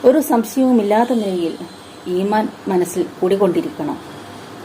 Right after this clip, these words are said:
ഈമാൻ കുടികൊ-, ഏ, ഉറച്ചവരുടെ കൂട്ടത്തിൽ അള്ളാഹു നമ്മെ ഉൾപ്പെടുത്തുമാറാവട്ടെ. ഞാൻ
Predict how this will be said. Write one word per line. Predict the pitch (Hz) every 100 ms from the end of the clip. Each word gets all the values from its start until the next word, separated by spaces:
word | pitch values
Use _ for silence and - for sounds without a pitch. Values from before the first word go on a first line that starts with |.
| - - - - - - - - - - - - - - -
ഈമാൻ | 214 208 226 233 - -
കുടികൊ-, | 208 220 226 208 202
ഏ, | 196 175 160 - - - - - - - - - -
ഉറച്ചവരുടെ | 208 226 - 226 202 190
കൂട്ടത്തിൽ | 185 185 180 185 202 240 - -
അള്ളാഹു | 190 196 214 190
നമ്മെ | 185 175 165 - - -
ഉൾപ്പെടുത്തുമാറാവട്ടെ. | 175 165 196 185 175 165 160 160 - 220 311 - - - - - - - - - - - -
ഞാൻ | 190 170